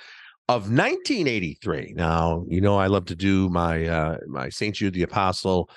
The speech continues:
grammar school taught math here. So nineteen eighty-three, ninety-three,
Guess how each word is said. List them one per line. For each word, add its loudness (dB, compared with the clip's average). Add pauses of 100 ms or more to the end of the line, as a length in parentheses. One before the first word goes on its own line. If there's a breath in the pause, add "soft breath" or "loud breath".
(320 loud breath)
grammar 4
school 2
taught 0
math -2
here. 2
So -2
nineteen -2
eighty-three, 0
ninety-three, 2